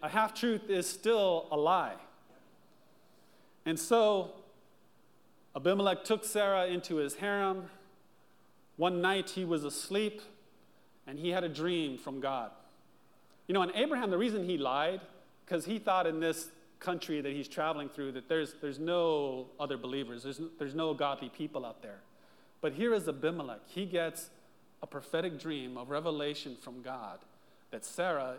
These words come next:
is Abraham's wife. And he says, "Return Sarah to her husband," and ask him to pray for you because he is a prophet. And the reason the Lord asked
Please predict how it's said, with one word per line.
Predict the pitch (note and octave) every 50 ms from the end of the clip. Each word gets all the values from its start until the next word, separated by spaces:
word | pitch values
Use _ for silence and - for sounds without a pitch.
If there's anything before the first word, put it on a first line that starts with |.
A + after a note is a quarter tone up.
| C#3+ C#3
is | B2+ A#2
Abraham's | C3+ C#3+ C#3 C#3 C#3 C#3 C3 A#2+ G#2+ G#2+ -
wife. | A2 B2+ B2 G2 F2 - - - - - - - - - - - - - - - - - - -
And | - B2+ D3+
he | D#3 D3+
says, | D3+ - D#3+ C#3+ C#3 C3
"Return | C3+ C#3 C3+ - - F#3 G3 A3 G#3+ G3
Sarah | - - F3+ E3 D#3+ D#3 D3 D3 C#3+ -
to | - E3+ D3+ C3+
her | C#3+ C#3 C3
husband," | - - D3+ C#3+ C#3 - - G#2+ G#2 A2 A#2 - - - - - - - - - - -
and | G#2 G#2
ask | - C3+ E3 G3+ - - -
him | A3 G3
to | G3+ -
pray | - - - - F3 F3+ E3+
for | - - -
you | A#2+ A2 A2 A2 G#2+ A2 - - - - - - - -
because | C3+ - - C#3+ B2+ A#2+ -
he | - F3+ F3+ E3+
is | D3+ B2
a | C3
prophet. | - - - C#3+ C#3 C#3 - - G#2 - - - - - - - - - - - - - - -
And | C3 B2+
the | B2+
reason | D3 E3+ G#3+ B3+ B3+ B3+ A#3
the | G#3
Lord | G3+ G3+ G3 F#3+ F#3+ F#3+ - - -
asked | E3+ E3+ F#3+ F#3 F3+ - -